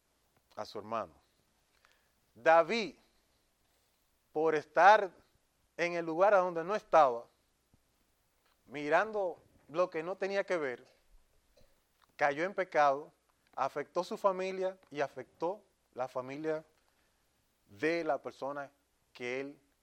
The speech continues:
con la cual él vivió. Pedro negó al Señor. Ananías y Zafira, ¿qué ellos hicieron? "Ah, mira, yo, nosotros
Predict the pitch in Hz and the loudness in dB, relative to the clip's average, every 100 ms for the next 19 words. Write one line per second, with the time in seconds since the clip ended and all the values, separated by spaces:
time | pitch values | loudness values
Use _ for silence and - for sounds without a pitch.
0 | _ _ _ _ _ 120 117 - 131 135 | _ _ _ _ _ -8 -8 -6 -6 -6
1 | 113 107 120 107 - _ _ _ _ _ | -10 -10 -10 -10 -12 _ _ _ _ _
2 | _ _ _ _ 185 190 131 90 _ _ | _ _ _ _ 0 0 -2 -10 _ _
3 | _ _ _ _ _ _ _ _ _ 113 | _ _ _ _ _ _ _ _ _ -12
4 | 123 123 143 - 113 131 - _ _ _ | -8 -6 -6 -8 -16 -16 -18 _ _ _
5 | _ _ _ _ _ _ _ _ _ _ | _ _ _ _ _ _ _ _ _ _
6 | _ _ _ - 160 165 160 214 220 - | _ _ _ -2 -2 0 -4 -4 -6 -6
7 | - _ _ _ _ 175 - 156 202 214 | -16 _ _ _ _ -6 -2 -2 -2 -8
8 | 143 90 _ _ _ _ _ _ - 165 | -8 -14 _ _ _ _ _ _ -8 -6
9 | 165 - 135 113 95 - _ _ _ _ | -6 -8 -8 -8 -12 -20 _ _ _ _
10 | _ _ _ _ - 147 131 151 131 110 | _ _ _ _ -18 -16 -14 -10 -10 -10
11 | 107 135 147 147 123 | -20 -18 -12 -10 -12